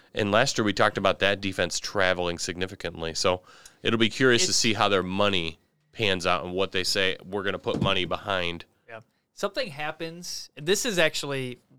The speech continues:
Speaker 2: kind of what happened to the Lions even just a week ago with the Ravens, is when your offense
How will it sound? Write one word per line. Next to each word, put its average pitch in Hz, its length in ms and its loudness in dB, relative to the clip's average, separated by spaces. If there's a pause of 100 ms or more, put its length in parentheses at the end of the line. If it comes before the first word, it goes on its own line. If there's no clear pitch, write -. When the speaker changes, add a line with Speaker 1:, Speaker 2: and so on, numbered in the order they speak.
(160)
Speaker 2:
kind 143 180 -6
of 131 60 -4
what 123 140 -2
happened 131 300 -6
to 113 60 -12
the 113 80 -12
Lions 117 480 -8
even 117 180 -14
just 110 180 -12
a 101 60 -14
week 123 220 -10
ago 143 260 -2
with 135 200 -12
the 113 80 -10
Ravens, 139 500 -8 (480)
is 123 160 -10
when 139 320 -6
your 143 360 0
offense 143 800 0